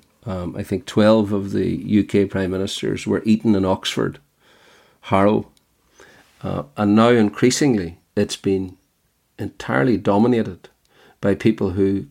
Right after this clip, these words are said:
come out from Eton or Oxford, go to Goldman Sachs, go straight into a safe seat, and then they're just part of that cartel. It's just basically, it's like, it's like t-, it's like a company to them.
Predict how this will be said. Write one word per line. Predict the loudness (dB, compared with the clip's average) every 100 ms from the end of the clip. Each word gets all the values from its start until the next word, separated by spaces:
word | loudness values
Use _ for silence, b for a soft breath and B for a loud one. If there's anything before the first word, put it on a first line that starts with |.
| _
come | -2 0
out | 0 -2
from | -8 -8 -8 -10 -16 _ 0
Eton | 0 0 -4
or | -2
Oxford, | 0 -2 -2 -8 -2
go | -2
to | 0
Goldman | 2 4 4 0
Sachs, | -2 -4 -6 -10 -14 b b b
go | -8
straight | -2 2 4
into | 2 0
a | -2
safe | 0 0 -2
seat, | -2 -4 -4 -14 b b b b
and | 0
then | 2
they're | 2
just | 0 -2 -2
part | 0
of | 2
that | 0 -2 -2
cartel. | -2 0 0 0 -2 -8 _
It's | -20
just | -2
basically, | 0 0 -4 -4
it's | -2 0
like, | -2 -4 -8
it's | -2
like | -2 -2
t-, | -2
it's | -4 -2
like | 0 0
a | -2
company | -2 0 0 0
to | 0
them. | -2 -2